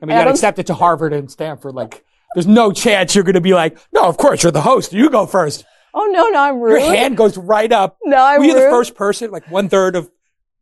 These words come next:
Speaker 1: uh, your classes were class participation. When I was at G S B,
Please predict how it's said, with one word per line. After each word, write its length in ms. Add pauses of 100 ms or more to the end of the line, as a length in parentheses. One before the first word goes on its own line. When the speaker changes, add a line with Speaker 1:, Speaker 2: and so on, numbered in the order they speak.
(160)
Speaker 1:
uh, 160
your 240
classes 600
were 220 (200)
class 220
participation. 680
When 80
I 40
was 120
at 80
G 140
S 120
B, 280